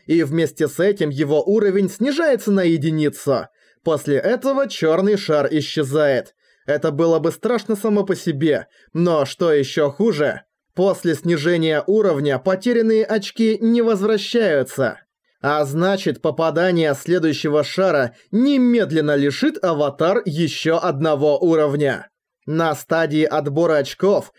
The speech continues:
из шара ещё можно вырваться и таким образом избежать потери уровня, но сделать это крайне трудно.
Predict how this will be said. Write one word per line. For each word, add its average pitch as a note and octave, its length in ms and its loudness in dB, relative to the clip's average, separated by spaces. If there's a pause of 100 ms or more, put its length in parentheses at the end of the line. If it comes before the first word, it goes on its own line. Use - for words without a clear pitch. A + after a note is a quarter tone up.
(140)
из D#3+ 180 0
шара B3+ 360 -2
ещё A#3+ 360 -2
можно C4+ 480 0
вырваться A3 640 -2
и B3+ 240 0
таким E3 480 -4
образом C4 540 0
избежать D#3 560 -2
потери D#3 400 0
уровня, D3 600 0 (280)
но D#3 260 0
сделать C#3+ 440 0
это C#3 200 -2
крайне D3+ 480 0
трудно. D3+ 580 -2